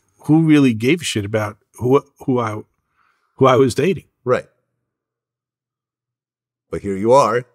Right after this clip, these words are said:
Speaker 2: now in the middle of all. I remember you even reached out to me. He's like, "Yo, Vlad, like, what, what could we do about this?" And I'm like,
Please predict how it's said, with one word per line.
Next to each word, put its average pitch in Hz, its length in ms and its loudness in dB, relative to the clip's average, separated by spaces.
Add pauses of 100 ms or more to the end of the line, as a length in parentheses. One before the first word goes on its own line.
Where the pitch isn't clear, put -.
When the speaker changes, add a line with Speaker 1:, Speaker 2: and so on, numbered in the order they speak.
(2000)
Speaker 2:
now 95 600 -2
in 98 100 -6
the 90 60 -2
middle 123 260 4
of 101 80 4
all. 92 80 2
I 98 40 2
remember 156 220 2
you 147 80 0
even 139 120 0
reached 131 220 -2
out 127 120 0
to - 100 -8
me. 131 40 -4
He's 101 60 -4
like, 98 100 -4
"Yo, 110 160 0
Vlad, 110 320 -4
like, 73 140 -10
what, 87 120 -6
what 95 120 -4
could - 100 -10
we 92 80 -6
do 123 180 -8
about - 260 -12
this?" - 300 -18 (760)
And 64 140 -16
I'm 67 160 -10
like, 69 340 -12